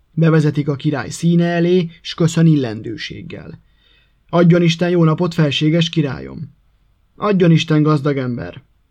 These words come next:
"Hát téged mi szélvetett ide?" mondja a gazdag ember. "Egy kevés ajándékot hoztam, felséges királyom.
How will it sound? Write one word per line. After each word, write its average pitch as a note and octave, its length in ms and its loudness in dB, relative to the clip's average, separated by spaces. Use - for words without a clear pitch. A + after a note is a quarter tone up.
"Hát C#3 200 -10
téged F#3 480 2
mi C#3+ 140 2
szélvetett A2+ 600 -10
ide?" - 320 -16
mondja D3+ 300 -2
a D3 60 0
gazdag C3+ 340 -6
ember. G2 440 -14
"Egy B3+ 220 -4
kevés G3 360 4
ajándékot E3 540 4
hoztam, C#3 320 -4
felséges C#3 540 -4
királyom. B2+ 560 -8